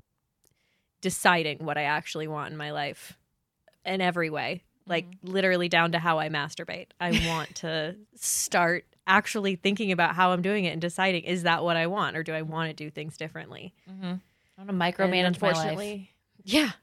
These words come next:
Speaker 1: but in a,
Speaker 2: But in a,
Speaker 1: in a
Speaker 2: like,
Speaker 1: loving way.
Speaker 2: refining way.
Speaker 1: <laughs> Yeah.
Speaker 2: In a expand and refine way
Speaker 1: Mm-hmm.
Speaker 2: of, like, what
Speaker 1: I
Speaker 2: I
Speaker 1: feel like I've
Speaker 2: actually
Speaker 1: been
Speaker 2: want.
Speaker 1: micromanaging in a toxic way. <laughs>
Speaker 2: Yeah.
Speaker 1: Like, in
Speaker 2: Mm-hmm.
Speaker 1: recent history.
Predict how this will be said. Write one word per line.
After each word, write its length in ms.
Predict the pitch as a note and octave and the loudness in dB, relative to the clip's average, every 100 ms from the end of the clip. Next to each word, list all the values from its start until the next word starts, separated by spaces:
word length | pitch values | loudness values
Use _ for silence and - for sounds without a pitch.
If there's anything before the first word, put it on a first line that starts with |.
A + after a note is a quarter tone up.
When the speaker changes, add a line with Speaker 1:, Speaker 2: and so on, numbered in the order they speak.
| _ _ - | _ _ 2
Speaker 1:
but 140 | E4 C#4+ | 6 6
in 120 | D#4 | 4
a, 200 | D4 C#4 _ | 0 -2 _
Speaker 2:
But 80 | - | 2
in 100 | C4+ | 4
a, 140 | D#4+ E4 | 6 6
Speaker 1:
in 40 | C#4 | 8
a 20 | |
Speaker 2:
like, 140 | C4 | 8
Speaker 1:
loving 360 | G#3 F3+ E3+ D#3+ | 10 8 8 4
way. 160 | - G#3+ | 2 4
Speaker 2:
refining 460 | G3+ G3+ G3+ F3 | 4 6 4 2
way. 380 | D#3 C#3+ D3 F#3+ | 2 2 2 -4
Speaker 1:
<laughs> 40 | _ _ _ _ _ _ | _ _ _ _ _ _
Yeah. 140 | G#3 G3+ | 0 2
Speaker 2:
In 60 | |
a 440 | G3+ G3 F3+ F3 G3 _ - | 4 4 2 -2 -8 _ -4
expand 720 | G3+ G3+ - - G3 G#3 A3 - | -2 -2 -4 4 4 4 0 0
and 380 | F#3+ F#3 F#3 E3+ | 2 4 2 0
refine 680 | F3 - E3 D#3 D#3 E3+ F3+ _ _ _ - | -2 -2 0 0 -2 -6 -10 _ _ _ -14
way 500 | E3+ - - - F#3+ | -8 -6 -6 -8 -12
Speaker 1:
Mm-hmm. 300 | F#3 F3+ F3 F3+ _ _ - | -16 -20 -20 -20 _ _ -14
Speaker 2:
of, 120 | F#3 | -6
like, 160 | F3 F3 | -6 -2
what 140 | F3 | -2
Speaker 1:
I 40 | F#3 | 2
Speaker 2:
I 20 | |
Speaker 1:
feel 100 | F4 | 4
like 120 | F#4 | 6
I've 60 | D#4+ | 4
Speaker 2:
actually 140 | C#4 | 4
Speaker 1:
been 60 | A#3+ | 2
Speaker 2:
want. 160 | G#3+ | 2
Speaker 1:
micromanaging 580 | G#3+ G3+ F#3 F3+ F3 E3+ | 2 0 0 0 -2 -2
in 100 | E3+ | -4
a 80 | E3 | -6
toxic 540 | - G#3+ F#3 - - | -4 -2 -2 -4 -10
way. 160 | - - - - - | -10 -8 -6 -6 -10
<laughs> 220 | _ - | _ -6
Speaker 2:
Yeah. 340 | G3 E3+ A#2+ - _ _ _ _ - - - | 2 4 2 -2 _ _ _ _ -20 -12 -2
Speaker 1:
Like, 220 | F3 - | -2 -2
in 260 | F3 F#3 D#3+ _ _ _ _ _ _ _ _ _ - | -4 -4 -4 _ _ _ _ _ _ _ _ _ -6
Speaker 2:
Mm-hmm. 40 | |
Speaker 1:
recent 300 | G#3 G3+ G3+ | -2 -2 -2
history. 460 | - E3 - - G3 | -8 -12 -14 -16 -18